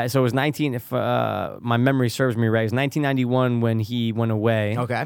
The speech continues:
Speaker 1: And then seventeen would be two thousand eight. So, yeah, already a couple of years.
Speaker 2: Okay, so you're right. Yep,
Speaker 1: So,
Speaker 2: yep,
Speaker 1: uh,
Speaker 2: yep,
Speaker 1: a couple
Speaker 2: yep, yep.
Speaker 1: years after is when
Speaker 2: Yep.
Speaker 1: it, when it came out. So it's a, it's very interesting, though. And, and again, I like, I like all the people in it. I th-, it's a, it's one of the, it's one of the best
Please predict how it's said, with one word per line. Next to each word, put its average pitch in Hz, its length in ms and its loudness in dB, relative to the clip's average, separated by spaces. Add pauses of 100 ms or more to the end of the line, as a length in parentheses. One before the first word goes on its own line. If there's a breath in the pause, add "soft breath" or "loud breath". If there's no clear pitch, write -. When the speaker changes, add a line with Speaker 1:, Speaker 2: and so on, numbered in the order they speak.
Speaker 1:
And 120 100 0
then 110 100 2
seventeen 120 520 -2
would 107 80 -2
be 107 120 -2
two 117 120 -6
thousand 107 440 -2
eight. 107 320 -8
So, - 120 -2
yeah, 113 400 2
already 123 340 2
a 117 60 0
couple 127 300 -2
of 127 80 2
years. 120 760 -2 (240)
Speaker 2:
Okay, 190 220 4
so 190 120 -4
you're 190 80 2
right. 160 220 2
Yep, 160 140 4
Speaker 1:
So, - 80 0
Speaker 2:
yep, 151 100 6
Speaker 1:
uh, - 40 6
Speaker 2:
yep, 131 100 6
Speaker 1:
a - 40 -2
couple - 200 0
Speaker 2:
yep, 135 60 4
yep. - 20 4
Speaker 1:
years 120 140 2
after 120 340 2
is 107 160 -2
when 113 200 0
Speaker 2:
Yep. 110 80 0
Speaker 1:
it, 107 60 -6
when 113 140 -2
it 104 80 -6
came 113 220 -2
out. 110 220 -2
So 110 300 0 (600 loud breath)
it's 165 180 2
a, 147 220 2
it's 147 160 -2
very 147 280 4
interesting, 117 460 -2
though. 110 220 2
And, 110 100 -2
and 117 180 -4
again, 113 220 0
I 110 120 0
like, 113 600 -4 (160)
I 120 80 0
like 117 220 0
all 117 100 2
the 113 80 -6
people 110 400 -6
in 113 160 -4
it. 107 140 -2
I 107 60 -6
th-, - 140 -12
it's 117 180 -8
a, 113 100 -2 (120)
it's 123 140 -8
one 160 160 -2
of 156 80 0
the, 131 420 2
it's 127 120 -6
one 175 100 0
of 156 80 0
the 131 80 0
best 131 320 0